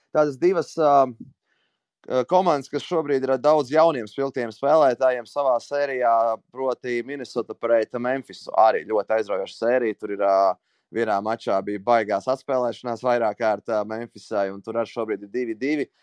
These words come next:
Un es teiktu, visai sarežģīta prognozējuma sērija, jo es pat teiktu, uz papīra, ja tev ir Anthony's Towns un Edwards, nu, tas pat varbūt nedaudz labāk izskatās, ka tev ir Ja Morants, jā. Līdz ar to tā arī tāda sērija, kur it kā Memphis ir ar augstāku numuru, ā, augstāku, ā, ciparu izsēta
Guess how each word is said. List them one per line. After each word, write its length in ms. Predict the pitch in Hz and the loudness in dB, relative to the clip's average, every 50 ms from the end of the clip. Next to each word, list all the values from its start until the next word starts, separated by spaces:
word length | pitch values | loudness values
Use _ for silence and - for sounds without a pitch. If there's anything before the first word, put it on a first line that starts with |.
| _ _ _ - | _ _ _ -8
Un 220 | 98 117 113 117 117 | -6 -6 -4 -2 -4
es 140 | 120 123 - | -4 -2 0
teiktu, 300 | 156 151 147 131 - 147 | 0 0 0 0 -2 -4
visai 240 | 147 - - 127 117 | -4 0 0 0 0
sarežģīta 480 | 110 - 139 127 120 104 113 113 101 - | 2 2 2 2 2 0 -2 -4 -4 -2
prognozējuma 540 | - 123 127 113 117 104 120 113 110 104 | -2 -2 -2 -2 -4 -6 -4 -4 -4 -4
sērija, 340 | - - 139 147 156 151 139 131 | -2 0 2 2 2 2 0 2
jo 160 | 123 127 120 117 - _ _ _ _ _ | 2 4 4 2 2 _ _ _ _ _
es 80 | - 151 - | -4 -4 0
pat 160 | - 131 - | -2 -2 0
teiktu, 320 | - 143 147 156 147 - 135 | 2 2 2 2 2 -2 -6
uz 60 | - _ | -6 _
papīra, 540 | - 143 147 165 - 160 135 123 123 117 117 | 4 4 4 4 2 -2 -2 -2 0 0 -2
ja 140 | 120 117 110 | -2 -2 -4
tev 140 | 120 120 120 | -4 -4 -2
ir 60 | 120 127 | -2 -2
Anthony's 400 | 139 143 - 139 123 117 - - | -4 -4 -8 -8 -8 -8 -10 -4
Towns 460 | - 131 135 143 151 151 135 - - - | -2 0 2 2 0 -2 -4 -8 -8 -6
un 300 | 123 120 117 113 117 120 | -4 -4 -4 -4 -2 -2
Edwards, 640 | 135 151 151 170 170 165 151 135 - - - - 120 | -2 -2 0 2 2 2 2 2 -4 -16 -18 -14 -12
nu, 80 | 127 123 - | -12 -8 -8
tas 160 | 139 139 _ | -10 -8 _
pat 80 | 135 - 135 | -10 -2 0
varbūt 260 | 143 131 123 127 - 151 | -2 0 0 -2 -2 -2
nedaudz 260 | 147 135 127 120 117 - 147 | 0 4 4 2 4 2 0
labāk 320 | 135 131 123 110 - - 139 | 2 2 2 0 0 -4 -10
izskatās, 400 | 139 - 139 117 113 104 110 - | -8 -8 -6 -4 -2 -4 -4 -6
ka 80 | - 110 | -10 -6
tev 160 | - 120 120 113 | -4 -2 -2 0
ir 80 | 110 | 2
Ja 100 | 135 131 131 123 | 4 4 4 4
Morants, 380 | 123 131 156 170 156 - - 104 | 2 0 -2 -2 -4 -8 -12 -10
jā. 140 | 90 95 101 - _ _ _ _ _ | -8 -8 -8 -10 _ _ _ _ _
Līdz 220 | - 123 113 131 123 | -4 -4 -2 -2 -4
ar 80 | - | -4
to 100 | - 160 143 - | -2 -4 -2 0
tā 140 | 156 156 160 | 2 2 2
arī 80 | 135 110 | 0 0
tāda 240 | 131 120 120 107 - | 0 0 0 -2 -4
sērija, 320 | - 139 131 127 123 117 | -4 -2 -2 -2 -4 -6
kur 140 | 113 127 123 | -6 -8 -8
it 80 | - | -6
kā 80 | 127 120 | -8 -8
Memphis 380 | 127 135 143 147 - 131 - - | -6 -8 -10 -10 -12 -16 -10 -6
ir 80 | 131 120 | -2 2
ar 80 | 123 135 143 | 4 4 4
augstāku 340 | 143 - - 131 120 120 135 | 2 2 0 -2 -2 0 -6
numuru, 320 | 143 139 135 131 120 113 | -8 -6 -6 -4 -4 0
ā, 140 | 120 127 120 120 | 0 2 4 4
augstāku, 480 | 127 139 139 _ 131 120 117 - - - _ _ _ _ _ _ _ _ | 4 2 2 _ -4 -4 -2 -4 -12 -12 _ _ _ _ _ _ _ _
ā, 160 | - 113 110 - | 0 0 0 0
ciparu 320 | - 156 - 135 127 139 | -2 -2 0 0 0 0
izsēta 320 | 151 - - 139 123 117 | -2 0 0 0 0 0